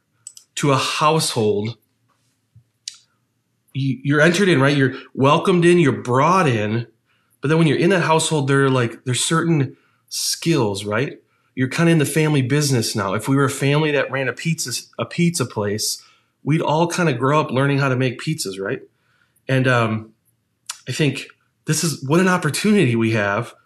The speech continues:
uh, to look at that today. And Peter doesn't just say, "Now you have God's divine power, just sit on it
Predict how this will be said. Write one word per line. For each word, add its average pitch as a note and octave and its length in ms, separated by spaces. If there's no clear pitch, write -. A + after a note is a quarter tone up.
uh, A#2 160
to C#3+ 140
look F#3 320
at - 140
that A#2+ 180
today. A#2+ 300
And C3+ 120
Peter C#3 680
doesn't E3 260
just E3 220
say, D3 140
"Now D3+ 120
you E3 140
have D#3+ 220
God's D3+ 280
divine C3 340
power, C3+ 340
just D#3 380
sit D3+ 140
on D#3 180
it D#3+ 320